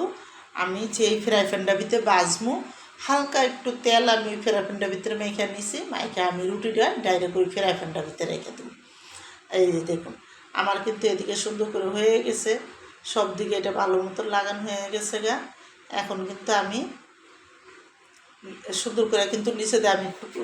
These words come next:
গুঁড়ি দিয়ে আটকাই দিলাম, যাতে, আহ, বানটা খুললে না যায়। আর আমি সাইডে একটু সমান করে নিলাম, ই করে দুই সাইডে একটু কাটটা সমান করে নিলাম। এভাবে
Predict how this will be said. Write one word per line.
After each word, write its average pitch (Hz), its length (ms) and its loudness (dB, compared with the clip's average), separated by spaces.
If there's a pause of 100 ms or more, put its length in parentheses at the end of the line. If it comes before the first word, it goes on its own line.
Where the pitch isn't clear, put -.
(320)
গুঁড়ি 226 240 0
দিয়ে 208 160 4
আটকাই - 340 -2
দিলাম, 226 180 4 (100)
যাতে, 208 280 0 (640)
আহ, 190 200 8 (100)
বানটা 190 320 4
খুললে 220 260 2 (120)
না 196 60 6 (120)
যায়। 220 160 4 (540)
আর 175 160 6
আমি 190 140 0 (120)
সাইডে 208 280 2 (220)
একটু - 260 -6 (120)
সমান 208 240 0 (100)
করে 170 240 2
নিলাম, 160 220 -4 (580)
ই 196 40 0 (120)
করে 175 160 -2 (100)
দুই 208 180 -6
সাইডে 190 220 2
একটু 202 200 -6
কাটটা 185 280 2 (100)
সমান 185 220 -4 (100)
করে 170 220 0
নিলাম। - 220 -6 (760)
এভাবে 196 300 2